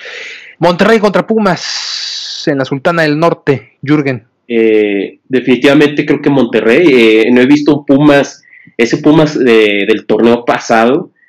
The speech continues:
Speaker 2: eh, no lo estoy viendo todavía ahora, y Monterrey también, eh, está pasando algo muy similar que con Solari en América. Aguirre también ya le está, eh, digo, se espera más, se espera más, pero, eh, creo que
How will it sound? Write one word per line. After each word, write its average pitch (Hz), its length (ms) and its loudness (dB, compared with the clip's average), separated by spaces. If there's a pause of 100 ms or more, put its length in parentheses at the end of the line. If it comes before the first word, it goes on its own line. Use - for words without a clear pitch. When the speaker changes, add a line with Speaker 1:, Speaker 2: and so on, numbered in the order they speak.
(260)
Speaker 2:
eh, 104 200 0
no 117 120 2
lo 143 80 4
estoy 147 180 2
viendo 139 300 2
todavía 127 600 2
ahora, 120 460 -2 (420)
y 123 500 4
Monterrey 139 800 2
también, 165 600 -2 (100)
eh, 151 160 2 (260)
está 131 260 -4
pasando 165 360 0
algo 165 140 0
muy 156 240 2
similar 151 520 0
que 151 220 0
con 120 240 0
Solari 123 540 0
en 113 100 2
América. 143 720 -2
Aguirre 131 480 2
también 131 340 2
ya 135 200 2
le 135 80 0
está, 131 480 -2 (460)
eh, 123 220 2
digo, 139 200 4
se - 80 -8
espera 156 300 0
más, 131 340 -2
se - 140 -14
espera 123 280 -2
más, 113 260 -2
pero, 98 600 -2
eh, 90 340 -2 (540)
creo 131 180 0
que 139 560 0